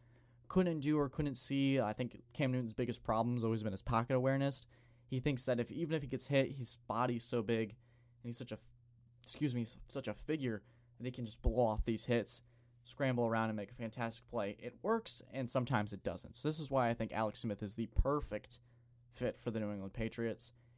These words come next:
It makes sense. It's safe. It's smart. I'm a big fan for it. I'm all in for it. If they signed him for, like, a one-year deal, two-year deal, say, like, "Hey, we're gonna bring you over. You're gonna be our bridge guy," I'd be all for it. I'd be very,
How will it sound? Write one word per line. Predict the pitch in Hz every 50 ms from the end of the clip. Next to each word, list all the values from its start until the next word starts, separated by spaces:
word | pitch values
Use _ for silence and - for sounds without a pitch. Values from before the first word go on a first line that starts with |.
| _ -
It | 117 117
makes | 120 120 117 - - -
sense. | 127 117 117 117 113 - -
It's | - 107 -
safe. | - - 110 110 113 117 120 - -
It's | - - -
smart. | - - - 110 101 110 107 - - _ _ _ _ _ _ _ _ _ _ _ _ _ _ -
I'm | - 131 175 202 180
a | 156 120
big | 127 120 107
fan | - - 117 117 113
for | 107 - 117 117 110
it. | 113
I'm | 123 131 127
all | 123 120 117 117
in | 110 104
for | - - 113 110 107 107
it. |
If | 110 -
they | - 123 120
signed | - - 127 120 123 123 120
him | 120 110
for, | - - 120 117
like, | 113 -
a | - 104
one-year | 98 107 117 117 123 120 117 117
deal, | 104 - 117 113 117 120 120 117 113 113 - _ _ _ _ _ _ _ -
two-year | - - 139 131 127 131 120
deal, | 107 120 120 123 120 117
say, | 117 - - 120
like, | 110 107 110
"Hey, | 123 127 123
we're | 117 110
gonna | 117 117 113
bring | 110 117 117 120 120
you | 117 117 117
over. | 120 113 123 113
You're | 107 113
gonna | 113 120 117
be | 107 - 113
our | 104 98
bridge | - - 113 123 127 123 - -
guy," | 127 107 98 95 98 - _ _ - _ - - _ _ _ _ _ _ _ _ _ _ _ _ _ _ _ _ _ - -
I'd | 101 139
be | 160 165 165
all | 156 156
for | - - 160 160 151 -
it. | -
I'd | - - 101 101
be | 101 101 101
very, | 98 104 113 123 127 131 135 135 127 -